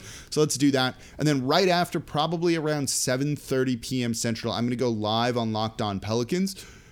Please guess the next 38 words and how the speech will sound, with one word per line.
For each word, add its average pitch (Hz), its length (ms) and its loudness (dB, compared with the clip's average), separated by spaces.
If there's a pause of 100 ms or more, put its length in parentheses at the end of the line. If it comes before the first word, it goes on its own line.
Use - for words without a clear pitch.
streaming 175 400 4
from 190 160 -2
the 202 80 0
YouTube 156 420 0
page. 123 440 0
So 147 80 0
you 135 60 0
can 123 200 -2
type 156 320 0
in 175 60 2
the 165 80 0
chat. 147 300 0
You 123 60 -8
can 113 100 -6
follow 143 280 2
along 135 240 4
with 127 140 -2
me 127 100 0
live 120 300 2
in 120 60 0
the 110 60 0
show. 123 260 2
I 127 160 -2
can 104 120 -4
see 147 220 -2
that. 131 120 2
I'll 117 160 -2
answer 131 240 -2
your 113 220 0
questions 117 440 -2 (360)
about 120 280 0
whatever 160 300 2
happens, 180 460 2
good, 269 500 6 (680)
hopefully 175 300 -2
good, 190 340 -2 (320)
or 120 80 -6
bad. 175 540 0